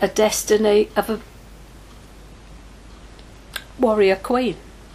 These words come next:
If, and he has, <laughs> as Joyce has written on her bit,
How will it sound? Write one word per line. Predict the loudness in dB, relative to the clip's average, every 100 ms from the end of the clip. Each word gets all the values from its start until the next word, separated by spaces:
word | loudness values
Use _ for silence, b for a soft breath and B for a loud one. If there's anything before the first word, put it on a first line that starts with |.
| -20 -20 -20 -20 -20 -20 -20 -20 -20 -20 -20 -20 -20 -20 -20 -20 -20 B B B B B B 0
If, | 2 2 2
and | 2
he | 2
has, | 0 -2 -2 -4 -6 -10
<laughs> | -8
as | -2 0
Joyce | 2 2 -2
has | -2 -2
written | -2 -2
on | 0
her | -2
bit, | -2 -4